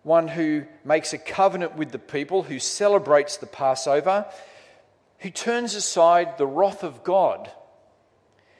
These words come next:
and establishes the kingdom of God. That's what Hezekiah does. That's a summary of his life. Let's move on to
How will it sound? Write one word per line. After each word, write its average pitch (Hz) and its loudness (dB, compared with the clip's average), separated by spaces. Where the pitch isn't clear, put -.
and 156 -14
establishes 170 -8
the 123 -18
kingdom 160 -12
of 127 -14
God. 107 -4
That's 170 -4
what 165 -6
Hezekiah 160 -2
does. 185 -4
That's 143 -6
a 120 -10
summary 165 -6
of 151 -12
his 139 -14
life. 135 -2
Let's 240 -4
move 185 0
on 151 6
to 147 -2